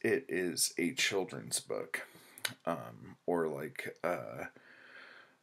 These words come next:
a Y A book before Y A was Y A. <clears throat> I don't know. Um, the theme,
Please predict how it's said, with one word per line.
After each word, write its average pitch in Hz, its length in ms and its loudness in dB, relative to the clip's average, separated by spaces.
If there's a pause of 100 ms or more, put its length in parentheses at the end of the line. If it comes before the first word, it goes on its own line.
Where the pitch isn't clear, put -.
(140)
a 113 80 12
Y 90 320 6
A 90 280 2
book 65 540 -6 (1400)
before 90 640 4
Y 78 240 -4
A 73 360 -6
was 82 360 -6 (120)
Y 82 240 -2
A. 52 340 -2 (680)
<clears throat> 156 460 10 (800)
I - 60 8
don't - 180 2
know. - 140 -4 (480)
Um, 104 500 6
the 113 120 2
theme, 160 720 6